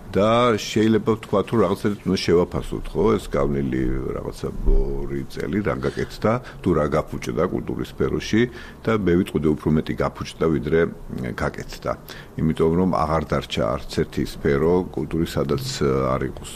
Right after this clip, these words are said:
არ იყოს კონფლიქტი, არ იყოს განხეთქილება, არ იყოს რეპრესიები, არ იყოს, ამ, ფავორიტიზმი, რომელიც მას ახასიათებს,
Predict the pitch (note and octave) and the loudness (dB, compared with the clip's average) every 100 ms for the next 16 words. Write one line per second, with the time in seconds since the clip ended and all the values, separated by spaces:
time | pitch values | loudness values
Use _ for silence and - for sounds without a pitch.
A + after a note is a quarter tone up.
0 | - B1 A#1+ C2+ - - D#2+ - F2+ - | -6 -4 -4 -6 -10 -2 0 2 0 0
1 | C#2+ C#2 B1+ - C2 - C#2+ - D2+ D2+ | 0 0 -6 -4 -4 -2 -4 0 0 2
2 | D2+ D2 C#2+ - - - C#2 - E2+ D#2+ | 2 0 -2 -6 -6 -4 -4 -2 0 2
3 | F2 F2 - - - - D2 D2+ - C#2 | 2 0 -4 -14 -8 -4 0 0 -2 -4
4 | - - C#2+ C#2 C2+ D2 C2 A#1+ C2 B1+ | -6 -2 0 2 0 -2 -2 -4 -4 -4
5 | B1 C2 - - D#2+ D#2 D2+ D2 D2+ C#2 | -6 -6 -4 0 2 4 2 0 -2 -2
6 | C2+ D#2 F2+ F#2+ D2+ C#2+ C#2 C2+ - C2 | 0 2 2 2 0 0 -2 -2 -4 -4
7 | C#2+ C2+ C#2+ - C2+ C2+ E2 D#2+ | -4 -6 -6 -2 -2 0 0 0